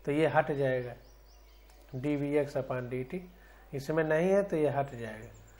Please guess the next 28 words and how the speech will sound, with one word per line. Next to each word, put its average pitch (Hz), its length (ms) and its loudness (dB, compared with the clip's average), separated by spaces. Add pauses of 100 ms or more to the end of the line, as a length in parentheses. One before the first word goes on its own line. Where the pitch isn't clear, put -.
(560)
जिसमें 135 340 0
होता 151 380 4
है 185 100 4
केवल 175 240 4
वही 131 240 2
रहता 117 320 -8
है, 107 80 -14 (440)
तो 139 60 -4
ये 147 80 2
नहीं 160 280 4
है 175 60 6
तो 175 120 2
ये 151 60 6
हट 151 180 2
जाएगा, 160 340 4
तो 170 140 0
माइनस 139 520 -2
फ़ोर, 190 340 4 (380)
और 131 100 0 (240)
टी 196 180 6
है 180 200 6
तो 180 80 2
टी 170 300 -2
से 147 140 -2
टी 147 180 -6
जाएगा 143 380 0
तो 147 140 -4
माइनस 131 340 -4